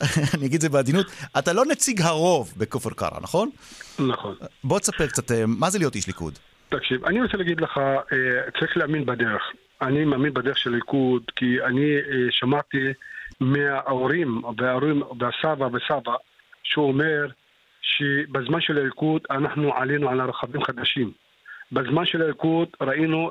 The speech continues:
Speaker 2: טלוויזיה צבעוני. בזמן של הליכוד עשו שלום הכי קשה במזרח התיכון עם מצרים. רק הליכוד יכול. אם אתה מאמין בדבר הזה, אז אתה יכול ללכת במפלגה הזאת.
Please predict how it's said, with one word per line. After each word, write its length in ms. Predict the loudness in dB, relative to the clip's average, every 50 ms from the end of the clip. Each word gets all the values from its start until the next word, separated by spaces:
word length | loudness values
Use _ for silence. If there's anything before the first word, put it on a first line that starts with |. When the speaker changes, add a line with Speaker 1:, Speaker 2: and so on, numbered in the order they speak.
| -4 -4
Speaker 2:
טלוויזיה 440 | -4 -4 -2 0 -2 0 0 -2 -2 -2 -2
צבעוני. 420 | 0 0 2 2 2 2 0 0 -2 -6 _ _ _ _ _ _ _ _ _ _ -6
בזמן 400 | -4 -4 -2 0 0 2 2 2
של 160 | 0 0 0
הליכוד 440 | 0 -2 0 0 2 2 2 2 -2 -4 -4
עשו 300 | -4 -4 -2 0 0 0
שלום 540 | 0 0 0 2 2 4 4 4 2 0 -4 -8 -12 -20 -20 -20 _ _ _ -4
הכי 300 | -2 -2 0 0 0 -2
קשה 380 | -2 -2 -2 -2 0 0 0 0 0
במזרח 340 | -2 0 0 0 -2 -2 -4
התיכון 460 | -4 -4 -2 0 2 2 2 2 0 -4 -10 -18 -8 -2 0
עם 140 | 2 2 2
מצרים. 520 | 2 2 2 2 2 2 2 0 -2 -4 -10 _ _ _ _ _ _ _ -20 -20 _ _ _ -2
רק 360 | 0 0 0 0 0 0 0
הליכוד 500 | 0 2 2 0 0 0 0 0 0 0
יכול. 420 | -2 -4 -4 -2 0 0 0 0 -2 -8 _ _ _ _ _ _ 0
אם 180 | 0 2 2 2
אתה 160 | 0 -2 -4
מאמין 360 | -2 -2 0 0 0 0 0
בדבר 360 | 0 -2 -2 -2 0 0 2 2 2
הזה, 300 | 0 0 0 -2 -2 -2
אז 60 | -2 -4 -6
אתה 140 | -6 -6
יכול 280 | -4 -2 -2 0 0 0
ללכת 220 | 0 -2 -2 -4 -2 -2
במפלגה 600 | 0 0 2 0 0 0 -2 -2 -2 0 0 0
הזאת. 300 | 0 0 0 -2 -2